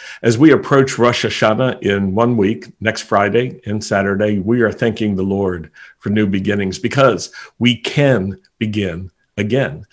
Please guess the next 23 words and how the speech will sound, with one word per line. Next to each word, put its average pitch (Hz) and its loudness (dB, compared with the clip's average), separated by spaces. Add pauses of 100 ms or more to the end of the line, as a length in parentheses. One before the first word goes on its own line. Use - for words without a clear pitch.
(260)
We 135 4
can 131 4
rise 110 2
from 156 0
the 151 2
ashes 110 -4
and 110 -4
we 117 0
can 117 -4
rise 101 -2
from 107 -4
the 107 -2
grave, 104 -4 (320)
and 120 0
we 147 4
can 147 2
be 139 4
renewed 127 2
with 117 -2
hope 175 0 (540)
and 113 0
with 95 -6
courage 175 -2